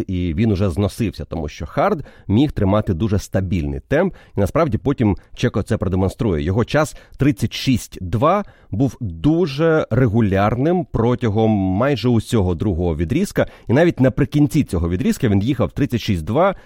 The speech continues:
тридцять шість три, тридцять шість п'ять, потім тридцять шість сім і поїхав на підстоп перевзуватися в софт. І фінальний відрізок на софті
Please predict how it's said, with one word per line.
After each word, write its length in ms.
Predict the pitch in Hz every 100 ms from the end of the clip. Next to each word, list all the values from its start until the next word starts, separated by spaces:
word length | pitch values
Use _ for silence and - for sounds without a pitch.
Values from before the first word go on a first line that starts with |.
| -
тридцять 300 | 127 143 104
шість 300 | - 92 -
три, 260 | 156 196 95
тридцять 340 | - 131 98
шість 260 | - 104 -
п'ять, 440 | 120 160 185 - - -
потім 260 | 143 117
тридцять 280 | 101 113 95
шість 220 | - 90
сім 440 | - - 214 190 -
і 220 | 127 165
поїхав 500 | 175 - 113 117 110 - -
на 200 | 98 98
підстоп 440 | - - - 143 - - -
перевзуватися 720 | 117 101 85 87 92 87 90
в 60 | -
софт. 320 | - 110 - - - -
І 240 | 170 180
фінальний 380 | 165 240 285 254
відрізок 360 | 156 143 127
на 80 | 120
софті 320 | - 220 -